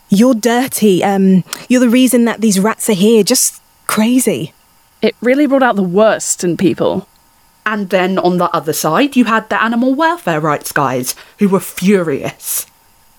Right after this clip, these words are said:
Speaker 3: And they would go out and graffiti on the walls, saying things like accusing the government of killing rats. Just ridiculous.
Speaker 2: Extremist environmentalists.
Speaker 3: Rats have rights too.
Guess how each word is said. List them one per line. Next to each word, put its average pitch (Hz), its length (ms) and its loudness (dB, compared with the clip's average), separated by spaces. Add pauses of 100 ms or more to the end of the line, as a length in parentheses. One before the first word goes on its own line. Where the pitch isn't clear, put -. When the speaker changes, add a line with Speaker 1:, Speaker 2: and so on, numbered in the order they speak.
Speaker 3:
And 214 140 2
they 208 120 2
would 202 180 -6
go 233 180 0
out 196 320 2
and 185 240 -6
graffiti 220 460 -2
on 220 120 2
the 208 60 2
walls, 175 400 2
saying 196 320 -4
things 180 540 -2
like 233 360 -2 (360)
accusing 311 440 0
the 330 80 0
government 185 480 0
of 170 140 -4
killing 196 320 -2
rats. - 520 -6 (420)
Just - 400 -2
ridiculous. - 1120 -2 (420)
Speaker 2:
Extremist 277 1160 2
environmentalists. 233 1700 0 (720)
Speaker 3:
Rats 320 320 -4
have 277 220 -2
rights 233 340 -2
too. 143 460 -2